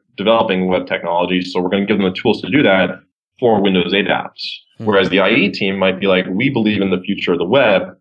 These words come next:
Speaker 1: We're gonna evolve our browser to support all the latest standards and work with other vendors to create things everyone can use."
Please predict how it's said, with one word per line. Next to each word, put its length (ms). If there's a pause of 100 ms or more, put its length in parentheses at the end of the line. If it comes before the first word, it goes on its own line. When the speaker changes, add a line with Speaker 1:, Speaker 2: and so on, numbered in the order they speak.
(140)
Speaker 1:
We're 120
gonna 200
evolve 340
our 200
browser 540
to 120
support 420
all 120
the 160
latest 240
standards 500
and 140
work 180
with 120
other 200
vendors 360
to 60
create 240
things 220
everyone 380
can 140
use." 480